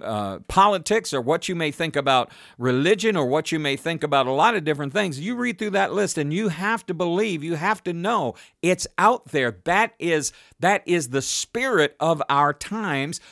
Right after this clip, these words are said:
just like it was the spirit of the times when Paul lived. We live in, in times that are much closer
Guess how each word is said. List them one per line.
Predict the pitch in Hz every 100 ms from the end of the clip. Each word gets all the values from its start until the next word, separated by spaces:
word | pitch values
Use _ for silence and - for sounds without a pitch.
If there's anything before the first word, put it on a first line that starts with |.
| _
just | - 262 -
like | 247 220
it | 208
was | 180 190
the | 160
spirit | 151 - 233 254 190 175
of | 170 151
the |
times | 151 - 208 208 170 180
when | 170 180
Paul | 180 170 160 151 165
lived. | 240 175 - - -
We | 185 302
live | 294 285 233 170
in, | 165 156 143 139
in | 135 139
times | - 190 180
that | 147
are | 135
much | 151 240 -
closer | 247 220 202 135